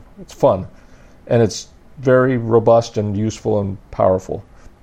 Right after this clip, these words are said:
Uh, if you have any questions of myself, you can, of course, email me. If you, uh, or you can make a show, maybe tell us about a fourth project that you put together through this.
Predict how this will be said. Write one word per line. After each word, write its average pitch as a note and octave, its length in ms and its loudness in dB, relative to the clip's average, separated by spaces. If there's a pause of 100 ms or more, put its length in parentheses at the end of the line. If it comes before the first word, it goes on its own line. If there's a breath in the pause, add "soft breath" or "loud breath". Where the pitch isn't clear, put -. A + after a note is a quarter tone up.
(800)
Uh, F#2+ 500 0 (920 soft breath)
if - 160 -4
you B2+ 160 4
have C#3 160 4
any B2+ 80 2
questions B2 340 0
of A#2 120 2
myself, D3 440 0
you B2+ 80 -4
can, A#2+ 140 -4
of G2+ 80 -6
course, - 360 -2
email C#3+ 320 0
me. C#3+ 300 -4 (380 soft breath)
If A#2+ 200 -4
you, G#2+ 520 0
uh, G2 460 0
or A#2 140 2
you G#2+ 100 0
can A2 120 -6
make G#2+ 180 -2
a G2 40 -10
show, A#2 480 2
maybe G#2+ 260 -4
tell A2 280 -2
us G#2+ 120 -4
about G2+ 180 -2
a G2 40 -4
fourth G#2+ 340 -4
project - 420 -4
that - 140 -8
you C3+ 140 2
put D3+ 240 -6
together D3+ 400 -2
through D3 200 -4
this. D3 340 -4